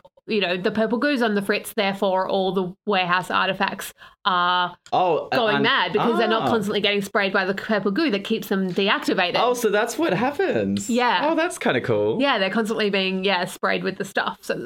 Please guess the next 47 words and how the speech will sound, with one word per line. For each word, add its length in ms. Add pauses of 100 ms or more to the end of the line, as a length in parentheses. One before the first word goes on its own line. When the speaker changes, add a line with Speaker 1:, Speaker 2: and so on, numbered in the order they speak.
(100)
Speaker 1:
they 80
don't, 180 (640)
uh, 220
act 300
up 160
inside 420
the 80
warehouse. 640
Speaker 2:
Right. 380
Speaker 1:
Or, 120
you 120
know, 160
somebody 340
accidentally 440
knocks 240
the 60
thing 160
off 160
the 80
shelf 360
and, 280 (460)
um, 480
you 140
know, 120
that 180
interacts 460
with, 260
I 60
mean, 220
artifacts 460
are 160
interacting 500
with 80
other 160
artifacts 480
and 80
that 140
just, 340
you 80
know, 140 (400)
Speaker 2:
<laughs> 340
Speaker 1:
everything 400
goes 220
haywire. 1120
<clears throat> 60
So, 500
yeah. 300